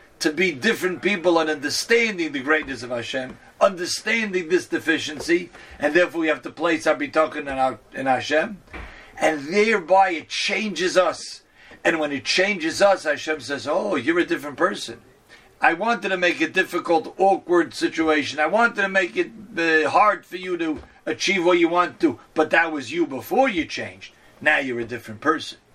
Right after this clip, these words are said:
So that's how the mechanics of tefillah work. When we realize how deficient we are, how helpless we are, and we need to come out to Hashem,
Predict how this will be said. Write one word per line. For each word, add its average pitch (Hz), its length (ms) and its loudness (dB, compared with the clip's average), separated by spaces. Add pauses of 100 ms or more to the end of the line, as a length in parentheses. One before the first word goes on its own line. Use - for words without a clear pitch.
(320)
So 139 180 0
that's 156 340 0
how 143 100 -4
the 135 120 -10
mechanics 131 560 -6
of 107 160 -12
tefillah 117 340 -4
work. 117 220 -6 (280)
When 143 160 2
we 131 120 2
realize 156 600 4
how 143 200 0
deficient 139 560 -4
we 147 140 0
are, 165 180 4
how 120 160 0
helpless 151 580 0
we 127 220 -12
are, 104 240 -12 (320)
and 143 160 0
we 139 120 -6
need 175 200 -6
to 170 80 0
come 160 220 2
out 156 180 2
to 151 80 -2
Hashem, 143 380 -2